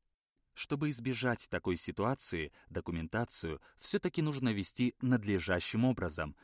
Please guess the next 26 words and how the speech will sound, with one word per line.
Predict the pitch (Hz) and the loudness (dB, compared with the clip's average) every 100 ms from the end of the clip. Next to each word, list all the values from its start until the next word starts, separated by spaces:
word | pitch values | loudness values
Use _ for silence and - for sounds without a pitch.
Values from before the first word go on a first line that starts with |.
| _ | _
независимо | 101 117 117 123 120 135 - 85 | 2 2 4 0 0 -4 0 0
от | - - - | -2 -6 -2
уровня | 117 117 110 104 | 0 2 2 2
доверия. | 101 85 87 80 80 76 _ _ _ _ - | 2 2 0 0 -2 -4 _ _ _ _ -6
Причем | 95 90 - 80 | -4 -2 -2 -2
так, | - 117 - - - | 2 0 0 -12 -12
чтобы | - 139 143 | -4 0 2
в | 165 | 2
ней | 180 | 2
была | 135 131 127 | 4 4 4
подпись | 135 127 131 - | 2 0 0 0
ответственного | - 107 98 107 - - 95 87 82 | -2 -4 0 0 0 -4 -2 0 0
лица | 80 - - 135 - | -2 -2 2 2 0
со | - - | -4 -2
стороны | - - 143 127 | 2 4 4 4
заказчика. | 123 - 123 - - - 78 - _ _ _ - | 2 2 0 0 -4 -2 -4 -4 _ _ _ -2
Тогда | 110 127 208 | 0 2 2
и | - | 0
вопросов | 143 139 - 101 - 95 | 0 0 2 2 2 -2
со | - | -2
стороны | - 82 85 87 | -4 -2 0 0
нового | 90 95 95 85 78 | 2 2 2 0 -2
менеджера | 80 117 127 - 82 76 _ - | 0 0 0 0 -2 -4 _ -10
будет | 156 196 147 - - - | 0 0 0 -4 -10 -6
меньше. | 90 87 85 82 - 78 67 _ _ _ _ _ _ _ _ _ _ _ _ _ _ - | -2 2 2 0 -4 -6 -8 _ _ _ _ _ _ _ _ _ _ _ _ _ _ -12
Выводы. | 95 156 117 85 80 | -2 0 2 2 0